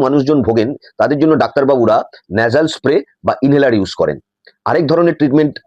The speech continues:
অ্যালার্জিতে আছে, যেটা যে সমস্ত মানুষ দীর্ঘদিন ধরে অ্যালার্জি নিয়ে সমস্যা নিয়ে ভুগছেন তাদের জন্য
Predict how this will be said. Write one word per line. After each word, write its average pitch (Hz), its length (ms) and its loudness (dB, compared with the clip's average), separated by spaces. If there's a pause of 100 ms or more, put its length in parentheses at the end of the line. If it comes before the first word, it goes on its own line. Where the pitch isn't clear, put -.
(180)
অ্যালার্জিতে 131 480 0
আছে, 117 200 0 (340)
যেটা 131 300 0
যে 135 120 -2
সমস্ত 165 320 -2 (400)
মানুষ 151 260 0 (300)
দীর্ঘদিন 185 560 0
ধরে 170 180 2
অ্যালার্জি 151 340 0 (300)
নিয়ে 156 200 4 (220)
সমস্যা 151 340 -2
নিয়ে 151 180 2
ভুগছেন 123 380 0 (220)
তাদের 131 240 0
জন্য 147 180 2